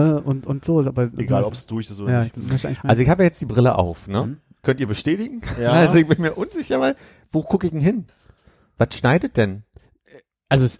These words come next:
Speaker 1: zum einen, das sind Fotos, hält still, ist kein Video, das schneidet gar nichts, ne?
Speaker 2: <laughs>
Speaker 1: Deshalb meine ich, aber man sieht jetzt nicht so gut. Da oben ist so ein Querbalken und der
Speaker 3: Ja.
Speaker 1: fährt dann immer runter, da ist
Speaker 3: Okay.
Speaker 1: ein Messer dran.
Speaker 3: Okay.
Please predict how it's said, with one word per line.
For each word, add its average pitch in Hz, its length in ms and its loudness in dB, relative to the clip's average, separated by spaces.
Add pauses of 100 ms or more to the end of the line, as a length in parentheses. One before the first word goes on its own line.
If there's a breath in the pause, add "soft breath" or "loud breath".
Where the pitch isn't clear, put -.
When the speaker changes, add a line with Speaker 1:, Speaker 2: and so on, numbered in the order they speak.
(120)
Speaker 1:
zum 147 180 0
einen, 160 340 0
das 135 80 -8
sind 143 180 -6
Fotos, 135 400 2
hält 117 320 0
still, 113 300 2
ist - 200 -8
kein 120 300 -2
Video, 110 160 2
das 131 160 6
schneidet 123 300 6
gar 147 240 6
nichts, - 240 4
ne? 101 200 2 (100)
Speaker 2:
<laughs> - 100 -8
Speaker 1:
Deshalb 131 240 2
meine 131 120 2
ich, 127 80 -4
aber 127 80 -4
man 127 180 0
sieht 139 180 -4
jetzt 143 100 -4
nicht 143 80 0
so 135 80 0
gut. 139 140 6 (120)
Da 131 140 6
oben 196 300 2
ist 165 140 -2
so 160 60 0
ein 143 200 -2
Querbalken 135 560 2
und 117 100 -4
der 131 80 4
Speaker 3:
Ja. - 60 4
Speaker 1:
fährt 165 100 6
dann 156 80 2
immer 127 140 0
runter, 131 240 0
da 107 80 2
ist 113 100 0
Speaker 3:
Okay. 110 140 2
Speaker 1:
ein - 20 4
Messer 165 240 0
dran. 160 320 -8
Speaker 3:
Okay. 107 320 4